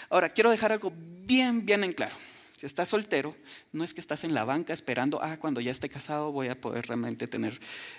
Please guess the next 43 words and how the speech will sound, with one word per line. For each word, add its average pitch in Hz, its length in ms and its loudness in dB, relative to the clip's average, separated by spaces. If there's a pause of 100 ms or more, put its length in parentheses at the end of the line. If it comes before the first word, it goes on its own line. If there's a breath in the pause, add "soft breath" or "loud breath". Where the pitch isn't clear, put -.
eh, - 640 -6 (320)
la 147 140 6
oportunidad 123 560 2
de 107 60 2
hacer". - 200 0 (920 loud breath)
No. 117 280 4 (1040 loud breath)
No 143 240 6
tiene 175 240 2
que 165 80 -4
haber 139 200 0
competencia 147 640 0
o 151 60 0
rivalidad 127 540 -2
según 127 320 -4
el 127 100 -4
estatus 113 380 -6
civil 104 180 -6
en 113 120 -4
el 101 100 -8
que - 80 -14
estás - 360 -8 (800 loud breath)
para 113 220 2
servir 113 380 0
al 113 60 0
Señor. - 280 -6 (640 loud breath)
Los 156 160 2
casados 185 480 2
tienen 208 220 0
la 202 60 4
oportunidad 151 560 2
de 175 80 2
hacerlo. 214 320 2
Es 151 100 0
más, 208 260 2 (300 loud breath)
el, 143 280 2
la 139 200 4
cena 185 220 0
de 214 60 0
matrimonios 165 560 -2
que 151 80 -4
vamos 147 260 0
a 196 60 2
tener, 175 320 2